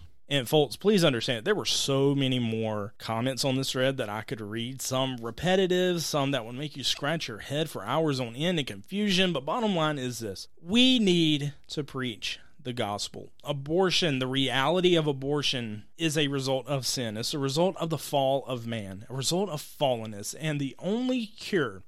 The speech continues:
is found in Christ, who lived perfectly, who suffered and died upon the cross, paying the debt we as sinners owe to God. It's found in this Christ who conquered sin and death when he rose from the dead on the third day. And salvation, contrary to what many of these comments say,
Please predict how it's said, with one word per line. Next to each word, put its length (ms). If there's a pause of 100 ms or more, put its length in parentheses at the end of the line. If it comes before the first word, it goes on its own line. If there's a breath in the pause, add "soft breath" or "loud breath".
is 240
found 380
in 180
Christ, 440
who 60
lived 360
perfectly, 540
who 100
suffered 420
and 100
died 220
upon 300
the 80
cross, 360
paying 300
the 80
debt 320
we 300
as 160
sinners 440
owe 200
to 260
God. 380
It's 280
found 440
in 200
this 200
Christ 380
who 100
conquered 440
sin 300
and 120
death 260
when 100
he 80
rose 480
from 160
the 80
dead 300
on 160
the 100
third 300
day. 160
And 120
salvation, 800
contrary 540
to 100
what 160
many 260
of 60
these 240
comments 480
say, 380